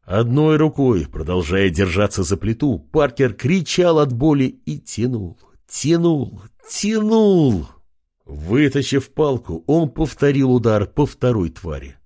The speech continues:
но та увернулась, гвоздь лишь задел ее. Отползая, страж замахнулся для нового удара, готовый на этот раз не промахнуться.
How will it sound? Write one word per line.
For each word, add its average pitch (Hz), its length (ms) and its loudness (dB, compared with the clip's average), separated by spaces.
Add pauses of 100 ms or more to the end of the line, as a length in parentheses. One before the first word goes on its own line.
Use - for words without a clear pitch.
(160)
но 98 280 -6 (140)
та 78 120 -6
увернулась, 87 760 -2
гвоздь 120 440 0
лишь 160 240 2
задел 107 380 0
ее. 69 280 -10 (340)
Отползая, 113 840 2
страж 120 440 0
замахнулся 131 640 0
для 101 240 0
нового 131 460 4
удара, 147 420 2
готовый 147 480 0
на 123 100 2
этот 139 320 0
раз 127 300 0
не 90 200 0
промахнуться. 107 840 -6